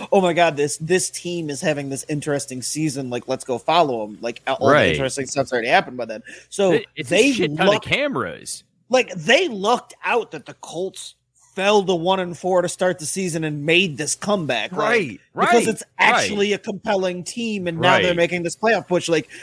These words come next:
Speaker 1: c-, H B O completely struck lightning with this, and I'm like, "Damn, man, they really like that," 'cause they, they could have easily, it's like, "Oh, you know," and they made this.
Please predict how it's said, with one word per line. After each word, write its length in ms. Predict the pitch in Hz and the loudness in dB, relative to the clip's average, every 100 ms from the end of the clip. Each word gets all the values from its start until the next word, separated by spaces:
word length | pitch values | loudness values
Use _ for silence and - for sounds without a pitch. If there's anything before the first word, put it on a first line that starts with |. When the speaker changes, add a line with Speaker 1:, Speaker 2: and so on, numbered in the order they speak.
| - - | -20 -4
Speaker 1:
c-, 100 | - - | -2 2
H 260 | 233 180 | 2 2
B 140 | 202 208 | 4 4
O 60 | |
completely 680 | 190 170 151 - 196 226 190 | 4 -4 -8 -2 2 2 0
struck 360 | 180 - 190 165 | -2 0 0 2
lightning 420 | 160 160 143 139 | 2 2 0 -6
with 160 | 139 135 | -6 -4
this, 200 | 135 131 | -4 -4
and 80 | 139 | -6
I'm 100 | 139 | -6
like, 220 | 127 - | -8 -6
"Damn, 280 | 143 143 120 | -6 -6 -8
man, 180 | 127 | -10
they 140 | 139 156 | -6 -4
really 220 | 139 143 | -4 -4
like 140 | 143 151 | -4 -4
that," 120 | 156 | -6
'cause 100 | 143 | -4
they, 120 | 175 - - | -6 -6 -2
they 80 | 202 | 2
could 140 | 220 240 | 4 2
have 120 | 190 - | 2 -2
easily, 480 | 226 202 185 185 | -2 0 0 0
it's 120 | 180 180 | 0 0
like, 120 | 165 | 2
"Oh, 140 | 180 180 | 6 6
you 120 | 175 | 6
know," 100 | 165 | 0
and 100 | 156 | -2
they 40 | |
made 260 | 156 156 139 | 0 0 0
this. 160 | 143 | -6